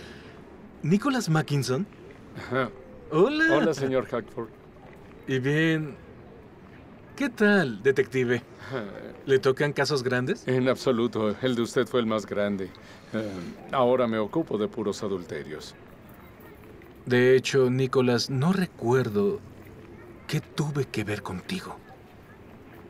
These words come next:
Speaker 2: Bueno, sí. Decidí dejar la policía.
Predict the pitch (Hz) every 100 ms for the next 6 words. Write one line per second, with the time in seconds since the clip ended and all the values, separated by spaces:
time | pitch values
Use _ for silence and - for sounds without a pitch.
0 | - - - 127 117 110 131 - 120 117
1 | 139 - - - - - - - - -
2 | - - 131 120 131 131 151 127 - 135
3 | 123 107 95 - - - - - - 131
4 | - 123 113 131 82